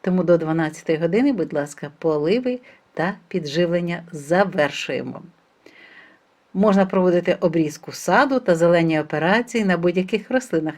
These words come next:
Тут без обмежень часу. Захист рослин від шкідників та хвороб проводимо будь-якими препаратами.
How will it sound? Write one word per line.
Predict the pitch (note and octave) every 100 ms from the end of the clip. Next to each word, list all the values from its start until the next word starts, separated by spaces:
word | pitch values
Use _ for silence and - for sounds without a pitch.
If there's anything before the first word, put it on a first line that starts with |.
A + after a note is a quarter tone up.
| _
Тут | D4+ D4+
без | E3 A#3+ B3 -
обмежень | G3+ E3 D#3 D#3 D3+ E3 E3
часу. | - D#3+ - D3+ D#3 _ - - - -
Захист | E3+ D#3 F#3+ F#3 E3 - -
рослин | E3+ F3 E3+ E3+
від | E3 D#3+
шкідників | - F#3 A3 F4+ E4+
та | D4
хвороб | - C4 C4 B3+
проводимо | D3 D#3+ A3+ A3+
будь-якими | G3 E3 F3 F#3 E3+ D#3+
препаратами. | - D3+ D#3 D3 D#3 D#3+ D#3